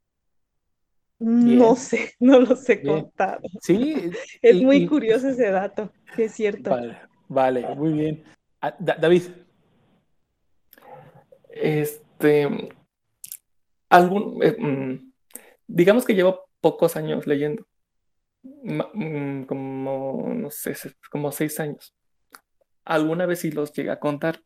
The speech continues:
Speaker 3: pero no sé si venga en una de las preguntas, pero una vez deseché muchos,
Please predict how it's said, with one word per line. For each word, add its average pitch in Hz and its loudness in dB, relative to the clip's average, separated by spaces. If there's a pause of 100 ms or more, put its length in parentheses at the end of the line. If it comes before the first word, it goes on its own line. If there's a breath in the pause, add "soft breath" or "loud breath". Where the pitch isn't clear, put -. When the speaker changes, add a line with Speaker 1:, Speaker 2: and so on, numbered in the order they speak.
Speaker 3:
pero 165 0
no 175 8
sé 254 -4
si 262 0
venga 190 4
en 185 4
una 180 2
de 180 0
las - -4
preguntas, - -6 (640)
pero 156 4
una 170 2
vez 165 0
deseché 147 -4
muchos, - -6